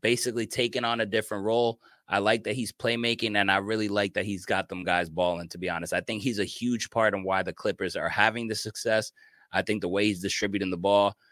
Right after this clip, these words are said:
the vibes that he's bringing to that starting lineup, I really think James Harden has a lot to do with it. But my Clipper All-Star is not gonna be James Harden. It's gonna be Kawhi Leonard, man. Kawhi Leonard averaging twenty-three point eight points per game,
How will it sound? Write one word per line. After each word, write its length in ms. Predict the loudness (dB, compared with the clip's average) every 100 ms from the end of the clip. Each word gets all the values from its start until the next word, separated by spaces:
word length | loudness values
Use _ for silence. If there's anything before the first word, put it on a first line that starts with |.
| _ -10
the 100 | -2
vibes 300 | 6 6 6
that 120 | 2
he's 120 | -2
bringing 260 | 0 0 0
to 120 | 2
that 160 | 2 2
starting 340 | 2 2 2
lineup, 380 | 2 2 2 0 -4 _ _ _ _ 2
I 60 |
really 340 | 4 6 2 2
think 260 | 0 -2
James 220 | -2 -4 -2
Harden 240 | -2 -2
has 140 | -4
a 60 | -6
lot 200 | -2 -2
to 100 | -4
do 200 | -4 -4
with 140 | -2
it. 160 | -4 -6 _ _ _
But 340 | 6 8 8 6 -4 2
my 200 | 6 6
Clipper 360 | 6 4 4
All-Star 400 | 4 4 4 2
is 120 | 2
not 240 | 2 4 4
gonna 160 | 2
be 140 | 0 -2
James 280 | -2 -4 -2
Harden. 380 | -2 0 -2 -4
It's 160 | -4 0
gonna 200 | 0 2
be 140 | -2
Kawhi 380 | 0 4 4 4
Leonard, 320 | 0 -2 -6
man. 200 | -8 -8
Kawhi 360 | -4 4 6 6
Leonard 320 | 4 2 0
averaging 460 | 2 0 0 -4
twenty-three 580 | -4 -6 -2 -2 0 -2
point 260 | -2 -2 0
eight 180 | 0 -2
points 240 | -2 -4
per 120 | -4 -8
game, 380 | -6 -6 -6